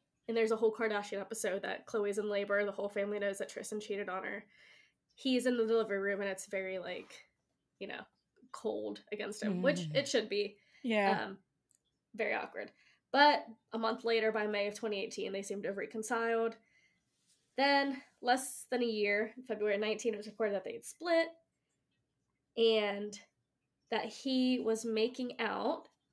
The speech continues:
Speaker 1: or had, had made out with Jordyn Woods at an after party, which everybody knows that caused a massive,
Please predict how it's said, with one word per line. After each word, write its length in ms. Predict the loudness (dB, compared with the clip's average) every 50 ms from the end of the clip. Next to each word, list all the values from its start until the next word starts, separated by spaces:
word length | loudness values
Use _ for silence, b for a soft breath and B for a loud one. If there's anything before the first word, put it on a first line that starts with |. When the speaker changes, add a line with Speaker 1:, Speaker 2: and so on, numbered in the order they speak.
| _ -8
Speaker 1:
or 80 | -6
had, 260 | 0 0 0 0 -2 -8 _ _ _ _ _ _ _ 0
had 220 | 4 4 4 6
made 200 | 6 6 8 8
out 140 | 8 8 6
with 100 | 4 2
Jordyn 320 | 2 2 4 4 4 4 2
Woods 180 | 0 0 0
at 100 | -2 -4
an 60 | -2 -2
after 220 | -2 -2 -4 -6
party, 300 | -4 -2 -2 0 0 0
which 340 | 0 -2 -4 -4 -8 -10 -10 -8
everybody 320 | -6 -6 -4 -4 -4 -4 -4
knows 260 | -6 -6 -8 -6 -4
that 200 | -4 -6 -6 -6
caused 420 | -6 -6 -4 -4 -4 -6 -8 -10 _ -10
a 120 | -8 -8
massive, 760 | -6 -6 -6 -4 -4 -4 -4 -6 -8 -8 -6 -6 -8 -8 -12